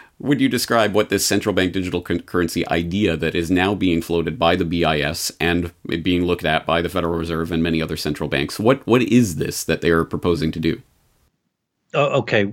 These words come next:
Speaker 2: Um, right now, um, let's just start with the Federal Reserve. The Federal Reserve issues, it's, it's a bank of issue, which means they create money out of thin air.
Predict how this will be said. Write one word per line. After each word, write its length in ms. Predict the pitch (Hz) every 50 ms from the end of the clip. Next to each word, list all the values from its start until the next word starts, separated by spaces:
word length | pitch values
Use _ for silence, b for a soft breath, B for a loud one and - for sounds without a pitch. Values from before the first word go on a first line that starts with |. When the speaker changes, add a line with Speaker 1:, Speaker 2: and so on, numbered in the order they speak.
| -
Speaker 2:
Um, 260 | - 123 110 110 117 -
right 200 | 143 170 156 123
now, 440 | 131 131 131 127 110 101 92 - _ _ - - - _ _ -
um, 380 | - 120 107 107 104 101 101 110
let's 220 | 107 135 123 - -
just 140 | 143 - -
start 180 | - 127 123
with 80 | 110 101
the 60 | 101
Federal 280 | - - 120 104 101 98
Reserve. 440 | 95 87 92 101 98 95 87 - b b b b b b b b b b b b b
The 100 | 139 -
Federal 260 | - 240 247 240 220
Reserve 380 | 190 165 135 151 151 139 131 147
issues, 340 | 139 131 - 147 120 104 - _ _ -
it's, 160 | - 131 -
it's 220 | - - 131 - 151
a 40 |
bank 260 | 127 143 147 156 156 -
of 100 | 139 123
issue, 400 | 117 110 - - 104 101 98 - _ _
which 240 | - 117 110 - -
means 200 | 127 120 117 104
they 120 | 107 113 -
create 280 | - - 127 123 107
money 220 | 113 113 110 107 104
out 140 | 101 98
of 100 | 95 92
thin 180 | - - 110 101
air. 240 | 95 85 82 87